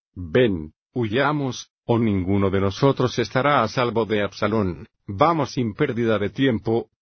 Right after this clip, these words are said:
no sea que apresurándose él nos alcance y nos haga mal, y hiera el pueblo a filo de espada". Y los criados del rey dijeron al rey, "Mira,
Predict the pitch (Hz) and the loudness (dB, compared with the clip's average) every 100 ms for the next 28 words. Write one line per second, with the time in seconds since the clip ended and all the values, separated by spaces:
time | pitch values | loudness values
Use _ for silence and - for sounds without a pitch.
0 | - 107 139 - 139 175 - 151 123 117 | 0 4 2 2 0 0 0 -2 -2 -4
1 | 110 117 113 117 107 - 127 123 131 123 | -2 0 0 2 0 2 4 4 4 2
2 | 113 101 - 131 131 127 117 107 95 110 | 0 -2 0 0 0 0 2 2 -2 -2
3 | 107 110 117 120 110 - _ - 127 107 | 0 2 2 2 -2 -6 _ -6 -4 -2
4 | 160 170 139 123 107 143 131 123 107 - | 0 0 0 0 0 0 2 2 0 0
5 | 160 117 131 110 104 - 110 85 - _ | 0 2 0 -2 -4 -2 -2 -2 -8 _
6 | _ _ - 127 117 110 - 131 135 117 | _ _ -4 0 2 0 0 2 2 2
7 | 107 120 113 120 120 110 107 - 131 123 | 2 0 -2 -2 -2 -2 -4 0 0 2
8 | 120 120 - 156 135 92 76 _ - 110 | 2 0 2 4 4 0 -6 _ -6 0
9 | 117 107 - | 2 0 -4